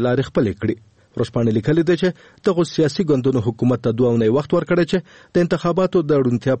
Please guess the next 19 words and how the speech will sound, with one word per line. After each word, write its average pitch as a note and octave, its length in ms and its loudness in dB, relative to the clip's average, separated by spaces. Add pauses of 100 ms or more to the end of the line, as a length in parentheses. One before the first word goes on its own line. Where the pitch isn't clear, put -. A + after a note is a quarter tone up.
په - 40 -4 (180)
اړه F3 120 2 (380)
د E3+ 100 0
دوی F3+ 160 2
غوښتنو B2 380 -2
ته D#3+ 140 2
مثبت A2+ 400 -2
ځواب A2 280 2
ورکړي. - 300 -4 (680)
ملي F#3 160 4
ارمان F3+ 220 -2
ورځپاڼې E3 400 0
بیا D#3+ 140 2
د D3 120 0
همدغو D#3 340 0
سیاسي D3 360 -2
ګوندونو C#3+ 300 2
او A#2+ 120 0
خوځښتونو B2 420 0